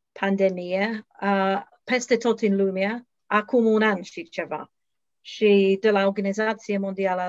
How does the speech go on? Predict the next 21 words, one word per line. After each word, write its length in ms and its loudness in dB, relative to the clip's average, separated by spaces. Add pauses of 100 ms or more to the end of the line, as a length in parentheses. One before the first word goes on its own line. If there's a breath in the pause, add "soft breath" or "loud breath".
a 140 -8
Sănătății. 800 -14 (680)
Și, 760 -2 (540)
uh, 200 4
înseamnă 480 0
că 280 0
dacă 360 -2
este 520 -4
pandemie, 560 -4
dacă 300 -8
este 220 -14
peste 320 -6
tot 260 -8
în 160 -12
lume, 380 0
în 60 -8
fiecare 440 -6
țară, 580 -2 (200)
atunci 520 -4
înseamnă 460 -6 (140)
pandemie. 640 -12